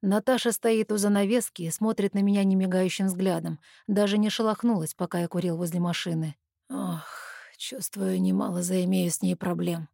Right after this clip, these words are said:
Но и оставить в беде не могу. В свое время Шведов-старший за меня горой встал, и это благодаря ему я так высоко поднялся и вращаюсь сейчас в кругу влиятельных людей.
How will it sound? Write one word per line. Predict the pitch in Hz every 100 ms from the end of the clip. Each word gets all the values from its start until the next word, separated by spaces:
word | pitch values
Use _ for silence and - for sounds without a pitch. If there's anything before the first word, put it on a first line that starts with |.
| _ _ _ _ -
Но | 226 240
и |
оставить | 208 - 220 202 202
в | 180
беде | 196 190 170
не | 160
могу. | 165 165 165 - _ _ _
В | -
свое | 220 220 226
время | 233 214
Шведов-старший | 208 220 208 202 - 214 208
за | 190 202
меня | 202 202
горой | 190 214 202
встал, | - - 170 160 _ _ _
и | 208
это | 196 185 185
благодаря | 190 185 185 185
ему | 180 190 202
я | 170
так | - 170
высоко | 180 - 180 190
поднялся | - 180 180 202 180 180
и |
вращаюсь | 175 180 - 190 185
сейчас | 185 196 180 -
в |
кругу | - 190 180
влиятельных | 180 180 175 - 170 170
людей. | 185 170 175 165